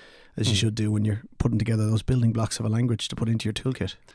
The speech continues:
Speaker 2: The most famous user of the English, I guess, conditional tense,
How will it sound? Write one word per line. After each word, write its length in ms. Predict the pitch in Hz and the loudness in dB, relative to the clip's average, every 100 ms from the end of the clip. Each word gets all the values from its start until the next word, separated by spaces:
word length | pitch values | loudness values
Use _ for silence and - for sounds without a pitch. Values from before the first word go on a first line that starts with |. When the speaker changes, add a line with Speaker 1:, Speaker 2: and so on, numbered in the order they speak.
| _ - | _ 0
Speaker 2:
The 80 | |
most 220 | 151 156 - | 2 2 2
famous 360 | 151 147 - | 4 4 4
user 280 | 113 104 98 | 2 4 2
of 160 | 92 - | 0 -2
the 240 | 101 117 - | -6 -4 -4
English, 600 | 110 98 95 - - - | -2 0 -2 -4 -6 -2
I 120 | 123 | -2
guess, 160 | 98 - | -2 -6
conditional 440 | - 104 95 107 | -6 -4 -2 -4
tense, 520 | 98 - 101 - - | -6 -8 -8 -6 -6